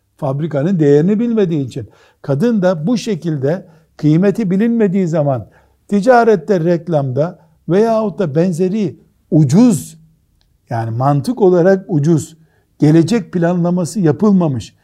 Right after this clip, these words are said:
günlük politikalara alet edilmiş alanda heba edildiği zaman genç kadın nesli, Resulullah sallallahu aleyhi ve sellemin "Üç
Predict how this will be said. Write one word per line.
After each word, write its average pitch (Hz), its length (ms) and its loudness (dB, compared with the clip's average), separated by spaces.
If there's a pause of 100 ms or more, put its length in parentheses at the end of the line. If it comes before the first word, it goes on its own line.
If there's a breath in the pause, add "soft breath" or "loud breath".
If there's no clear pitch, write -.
(320)
günlük 180 520 0
politikalara 180 760 0
alet 175 440 2
edilmiş 165 520 -4
alanda 143 520 -2 (320 soft breath)
heba 202 440 2
edildiği 180 520 -2
zaman 147 440 -4 (200)
genç 185 420 2
kadın 151 500 0
nesli, 143 580 -2 (460 soft breath)
Resulullah 185 540 -2
sallallahu 170 500 -2
aleyhi 165 240 -2
ve 160 60 -4
sellemin 160 600 -4 (340 soft breath)
"Üç 269 360 0